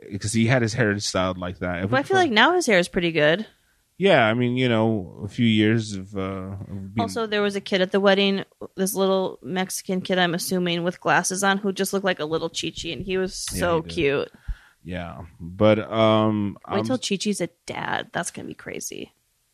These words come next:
Speaker 1: Yeah, he would definitely wanna do the
Speaker 2: He's gonna
Speaker 1: podcast.
Speaker 2: be just dropping loads.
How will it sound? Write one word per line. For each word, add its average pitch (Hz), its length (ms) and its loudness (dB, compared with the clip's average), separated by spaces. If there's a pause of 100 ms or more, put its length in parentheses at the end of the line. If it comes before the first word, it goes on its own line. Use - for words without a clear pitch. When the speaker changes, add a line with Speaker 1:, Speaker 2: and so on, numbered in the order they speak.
(480)
Speaker 1:
Yeah, 107 260 2
he 107 80 0
would 120 160 0
definitely 98 280 0
wanna 92 100 -8
do - 120 -10
the - 140 -10
Speaker 2:
He's 202 120 -4
gonna 202 140 -2
Speaker 1:
podcast. 185 40 -6
Speaker 2:
be 185 100 0
just 165 240 -8
dropping 170 460 0
loads. 170 580 0